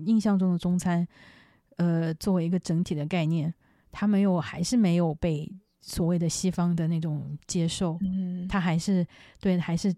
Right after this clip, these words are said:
Speaker 1: 对中餐还是一种非常，呃，大、非常 cheap、非常，
Speaker 2: General Tso's
Speaker 1: 呃，
Speaker 2: chicken。
Speaker 1: <laughs> General Tso chicken，对，对，对，酸甜汁，对，对，这些东西。就像我们，我们第一期就讲过这个，
Speaker 2: 对，对，对，
Speaker 1: 嗯。
Speaker 2: 圆满了，又轮回到了第一期的主题。
Speaker 1: <laughs> 闭环。<laughs> 是的，是的。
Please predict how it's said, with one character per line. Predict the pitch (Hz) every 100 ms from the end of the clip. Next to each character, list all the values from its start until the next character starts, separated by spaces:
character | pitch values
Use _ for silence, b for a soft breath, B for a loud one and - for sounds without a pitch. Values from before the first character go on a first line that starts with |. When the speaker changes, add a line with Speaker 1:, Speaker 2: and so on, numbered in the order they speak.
| _ -
Speaker 1:
对 | 185
中 | 180 175
餐 | 175
还 | 170
是 | 160 180
一 |
种 | 175 151
非 | 180
常， | 170 160 165 - B B
呃， | - 180
大、 | 180 190 - - B B -
非 | 220
常 | 196 180
cheap、 | - 233 - - -
非 | 208 202
常， | 196 175 175
Speaker 2:
General | 180 175 170 180
Tso's | - 185 180
Speaker 1:
呃， | 170
Speaker 2:
chicken。 | 165 160 -
Speaker 1:
<laughs> | 359 - 698 -
General | 269 240 240
Tso | 247 233
chicken， | 254 185
对， | 247 233 220
对， | 214 202
对， | 175
酸 | - 226 226
甜 | 190 185
汁， | 208 202 196 202 - 196
对， | 190 180
对， | 175
这 | 190
些 | 185
东 | 180 180
西。 | 170 170 180 175 b b b
就 | 202
像 | 226
我 | 190
们， | 180 - -
我 | 185
们 | 208
第 | 269
一 |
期 | 226
就 | 214 202
讲 | 175 151
过 | 175
这 | 175
个， |
Speaker 2:
对， | 285 277 262
对， |
对， | 233 233 202
Speaker 1:
嗯。 |
Speaker 2:
圆 | 170 160
满 | 226 196 175
了， | 175
又 | 208 202
轮 | 196 190 190
回 | - 185
到 | 202 190
了 | 180
第 | 190 202
一 | 214
期 | 311
的 | 214 214
主 | 214 190
题。 | - 220 247 -
Speaker 1:
<laughs> |
闭 | 330 277
环。 | 220 196
<laughs> | 311 - 330 392 - 349 - 311 _ - - 277 -
是 | - 254
的， | 226
是 | 233
的。 | 202 180